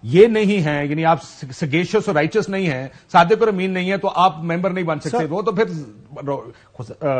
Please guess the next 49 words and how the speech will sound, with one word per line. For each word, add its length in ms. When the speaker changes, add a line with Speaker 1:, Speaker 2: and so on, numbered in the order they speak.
Speaker 1:
आपको 300
पता 200
है 140
रऊफ 180
साहब, 140
किसी 160
को 80
भी 100
इसके 180
ऊपर 100
Speaker 2:
नहीं, 80
Speaker 1:
लगा 100
के 60
Speaker 2:
नहीं, 80
Speaker 1:
बाहर 140
निकाल 200
Speaker 2:
बात 120
Speaker 1:
दो। 120
Speaker 2:
सुने, 140
फिर 180
आपको 380
Speaker 1:
मुझे 180
Speaker 2:
एक, 60
Speaker 1:
याद 180
है 100
Speaker 2:
आपका 300
Speaker 1:
परवेज 60
Speaker 2:
क्राइसिस 320
Speaker 1:
अशोक 200
Speaker 2:
क्या 80
Speaker 1:
साहब 140
का 80
Speaker 2:
है 60
Speaker 1:
एक 60
Speaker 2:
फिर? 100
Speaker 1:
केस 100
था, 200
वो 160
केस 360
में 260
Speaker 2:
नहीं, 320
Speaker 1:
छोटा 160
Speaker 2:
काशिफ 200
Speaker 1:
कोर्ट 240
था, 40
उसने 260
कहा 180
जनाब 340
ये, 180